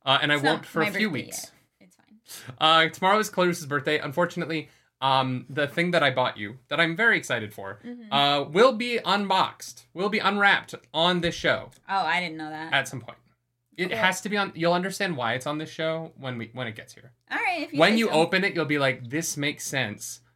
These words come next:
Speaker 1: for the Nerdy Wordy Book Club."
Speaker 2: Uh, oh, oh, oh, interesting. Okay, cool.
Speaker 1: That doesn't help you at all, I promise.
Speaker 2: Oh. It's not relevant to the Wheel of Time?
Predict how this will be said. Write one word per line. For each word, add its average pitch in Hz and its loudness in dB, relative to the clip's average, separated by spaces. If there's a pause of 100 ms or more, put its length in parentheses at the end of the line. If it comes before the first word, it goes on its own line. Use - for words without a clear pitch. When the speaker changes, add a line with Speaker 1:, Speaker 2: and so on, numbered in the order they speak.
(140)
Speaker 1:
for 131 -2
the 123 -4
Nerdy 120 0
Wordy 110 -6
Book - -14
Club." - -20 (400)
Speaker 2:
Uh, 190 -4 (840)
oh, 247 2 (100)
oh, 196 2 (140)
oh, 233 -2
interesting. 226 -8
Okay, 262 2
cool. 226 -4 (200)
Speaker 1:
That 143 0
doesn't 135 0
help 110 -4
you 101 -8
at 101 -12
all, 92 -10
I 98 -10
promise. - -16 (120)
Speaker 2:
Oh. - -10 (1700)
It's 233 -6
not 240 4
relevant 214 0
to 240 -6
the 208 -8
Wheel 202 -4
of 196 -6
Time? 220 -4